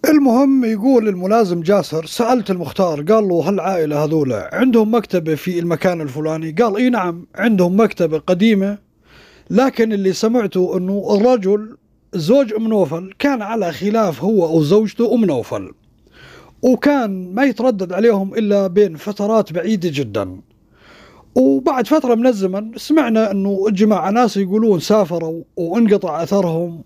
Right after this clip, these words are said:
وما عاد نسمع عنهم، ناس يقولون سووا حادث وظل هذا البيت مقفل، وخلال هالسنين اللي مرت لا طلع لهم وريث، لا حدا جه سأل عنهم، وسمعت إنه الأب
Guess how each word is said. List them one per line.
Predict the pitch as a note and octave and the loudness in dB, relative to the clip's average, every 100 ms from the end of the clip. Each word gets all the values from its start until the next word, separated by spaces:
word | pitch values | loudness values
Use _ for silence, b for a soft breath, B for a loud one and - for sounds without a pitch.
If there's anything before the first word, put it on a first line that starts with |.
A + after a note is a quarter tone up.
| - | -8
وما | D#3 G3 G3+ F#3+ A#3+ | -2 -2 -2 -2 0
عاد | A#3 F#3+ | 2 0
نسمع | G#3 G#3 G3+ | -2 -4 -4
عنهم، | E3 G3 E3+ E3+ | -2 0 0 0
ناس | F#3 A3+ A3 | 0 0 0
يقولون | F#3+ G#3 G#3+ E3 | 0 2 2 0
سووا | G#3 G#3 F3+ | 2 2 2
حادث | - G#3+ G3 G3+ G#3 _ _ _ _ b b b b b | 0 0 2 0 -4 _ _ _ _ b b b b b
وظل | F#3+ F3+ G3+ A3+ E3+ | 0 2 4 2 0
هذا | D#3+ G#3 A3 G3 F#3 | 0 0 2 2 2
البيت | F3 G#3 G3 | 2 2 0
مقفل، | F3 C3 - G#2+ F#2 - _ b b b b | -6 -6 -8 -10 -12 -14 _ b b b b
وخلال | G3 - C#4+ C#4+ G#3 | -2 2 4 4 2
هالسنين | G#3+ - A#3 C4 G#3 | 0 -2 2 2 2
اللي | F#3 | 0
مرت | G3 G#3+ F3 F3 - - | 2 2 2 -2 -8 -6
لا | A#3 B3+ | 0 0
طلع | B3 G#3+ G3 | 2 0 2
لهم | A3 F#3 | 2 2
وريث، | F#3 F3+ F3 D#3+ - | 0 0 0 -4 -6
لا | E3+ | -6
حدا | F#3+ G#3+ G3+ | -2 0 0
جه | F3 F#3+ | 2 0
سأل | - F#3+ F3+ | 0 -2 0
عنهم، | F#3 F3+ F3 F#3 - - - b b b b - | 2 2 0 -4 -14 -20 -20 b b b b -2
وسمعت | E3+ - A3+ B3+ G3+ - | 0 2 2 2 0 0
إنه | A#3+ G#3+ F#3 G3 | -2 0 0 0
الأب | G3 A#3 G3+ F#3+ | 2 2 0 -6